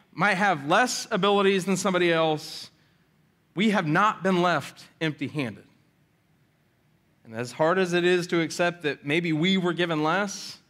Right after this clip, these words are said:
remember that Jesus also said in Luke twelve that to whom much is given, much is expected. So there's less of a burden there.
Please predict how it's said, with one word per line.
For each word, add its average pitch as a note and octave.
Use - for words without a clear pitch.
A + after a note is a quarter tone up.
remember E3+
that E3
Jesus F#3
also G#3+
said G3+
in F#3
Luke G3+
twelve A3
that F#3+
to F#3
whom A3+
much A3
is G3
given, A3+
much A3+
is G#3
expected. G3
So G#3
there's A3
less A#3
of C#4
a C4+
burden A#3+
there. A2+